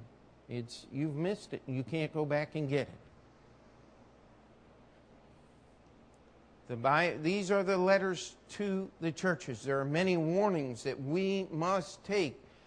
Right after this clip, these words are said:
and we want to live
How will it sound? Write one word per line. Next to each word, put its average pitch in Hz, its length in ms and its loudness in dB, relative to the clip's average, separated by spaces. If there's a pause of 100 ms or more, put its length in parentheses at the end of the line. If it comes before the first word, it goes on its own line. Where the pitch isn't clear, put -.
(180)
and 147 420 2 (1400)
we 190 540 0
want 190 420 2 (640)
to 131 120 -4
live 170 480 0